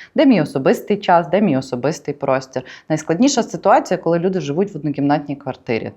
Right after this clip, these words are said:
Двоє людей в однокімнатній квартирі. Через те, що дуже важко розділити простір. І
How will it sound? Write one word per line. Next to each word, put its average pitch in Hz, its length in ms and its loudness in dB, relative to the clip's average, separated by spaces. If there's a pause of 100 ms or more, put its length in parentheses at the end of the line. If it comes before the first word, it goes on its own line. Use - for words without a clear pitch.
Двоє 120 360 0
людей 127 340 2
в 175 80 -4
однокімнатній 139 640 -2
квартирі. 127 520 -6 (280)
Через 156 280 -4
те, 190 160 4
що 190 180 -4
дуже 151 240 -2
важко 175 460 0 (140)
розділити 151 560 -2
простір. - 580 -4 (380)
І 165 320 2